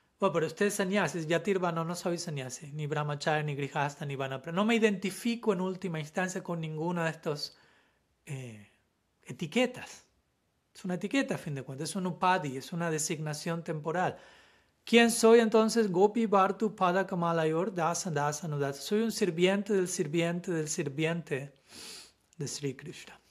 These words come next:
el amado de las gopis. Entonces, ser un sirviente del sirviente del sirviente de Sri Krishna básicamente implica ser un sirviente de todo y de todos.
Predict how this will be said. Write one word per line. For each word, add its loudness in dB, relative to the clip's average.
el -2
amado 0
de -6
las -14
gopis. -18
Entonces, 0
ser 10
un 2
sirviente 4
del 6
sirviente 2
del 2
sirviente 0
de 0
Sri -4
Krishna -2
básicamente 0
implica -2
ser -2
un -2
sirviente -2
de 2
todo 2
y 0
de -2
todos. -4